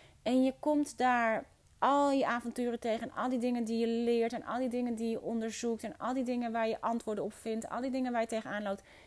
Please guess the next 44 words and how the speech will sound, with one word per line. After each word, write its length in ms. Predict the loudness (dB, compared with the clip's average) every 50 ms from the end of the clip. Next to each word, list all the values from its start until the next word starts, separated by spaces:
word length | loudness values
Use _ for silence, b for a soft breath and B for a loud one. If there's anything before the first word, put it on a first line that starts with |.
| B B
en 120 | -4 -2 0
je 100 | -2 -2
gaat 320 | -2 -2 -2 -2 0 0
dat 260 | 0 0 0 0 -2
delen, 520 | -2 0 0 0 0 0 -2 -2 -4 -4 -6 -10 _ _ _ _ _ _ _ _ _ _ -20 -20 _ -20 -20 b b b b b b b
dan 460 | b 2 6 6 8 8 6 4 0 -4 b b b b b b b -4
lift 480 | 0 2 2 2 2 0 -2 -6 -6
je 60 | -4 -2
de 140 | -2 -2
ander. 520 | -2 -2 -2 -2 -2 -4 -4 -6 -8 -12 -16 _ _ b b b b b b b
Dan 300 | -2 -2 0 0 0 0
lift 380 | 2 0 0 -2 -4 -8 -6 -4
de 60 | -2
ander 360 | 0 0 0 0 0 0 -2
met 260 | -2 -2 -2 -2 -2 -2
jou 260 | -2 0 0 0 -2
mee. 460 | -2 -4 -4 -4 -4 -6 -6 -8 -6
Dan 160 | -4 -4 -2
is 120 | -2 -2 -4
het 160 | -4 -4 -4
alsof 340 | -6 -4 -4 -6 -6 -6 -4
je, 100 | -2 -2
eh, 400 | -2 -2 -4 -2 -2 -2 0 0
even 260 | -2 -2 -2 -2 -4
iemand 320 | -2 -2 -2 -2 -4 -4
een 200 | -4 -4 -2 0
lifter 320 | 0 0 0 -2 -6 -8 -8
meeneemt 680 | -8 -8 -8 -8 -8 -8 -6 -6 -8 -8 -10 -12 -12 -8
en 300 | -6 -6 -6 -6 -8 -8
even 320 | -6 -6 -6 -6 -6 -8
een 100 | -8 -8
fijn 220 | -6 -6 -6 -6 -6
gesprek 360 | -10 -10 -8 -8 -8 -8 -8
hebt 140 | -10 -12 -10
in 120 | -10 -10
de 80 | -8 -8
auto, 360 | -8 -8 -8 -8 -10 -10 -10
zodat 260 | -10 -8 -8 -8 -8
een 120 | -8 -10 -8
ander 240 | -6 -6 -6 -4
ook 180 | -4 -4 -4 -6
weer 100 | -8 -12
verder 240 | -10 -10 -10 -12 -12
kan. 320 | -12 -12 -10 -10 -10 -12